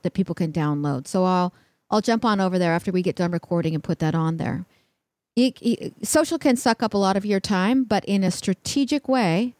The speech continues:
focusing on the fish on the hook first, and then focusing on your tribe and intentional connections,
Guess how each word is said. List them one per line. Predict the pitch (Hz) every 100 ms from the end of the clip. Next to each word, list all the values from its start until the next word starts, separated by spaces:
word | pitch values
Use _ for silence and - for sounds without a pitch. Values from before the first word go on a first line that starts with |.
| _
focusing | 220 220 - 196
on | 180
the | 175
fish | - 208 247
on |
the | 247
hook | 202 202 -
first, | - 247 262 - - _ _ _ 202
and | 190
then | 185
focusing | 190 175 - 202
on | 180 175
your | 170
tribe | - 190 202 311 247
and | 190 180
intentional | 175 202 185 196 180
connections, | - 175 185 - 226 233 233